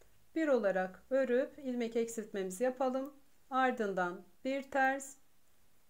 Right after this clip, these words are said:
sırada gelen iki tane ters ilmeği tekrar bir olarak örüp ilmek eksiltmemizi yapalım.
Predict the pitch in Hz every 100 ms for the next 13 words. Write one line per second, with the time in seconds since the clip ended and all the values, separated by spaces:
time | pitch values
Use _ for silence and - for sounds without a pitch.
0 | - - - - 294 277 220 208 240 240
1 | 247 262 240 - 254 202 190 196 254 240
2 | - 202 196 254 269 247 - 214 277 311
3 | - 277 262 202 185 185 254 247 269 -
4 | - 262 233 214 247 240 208 202 190 185
5 | 233 262 254 185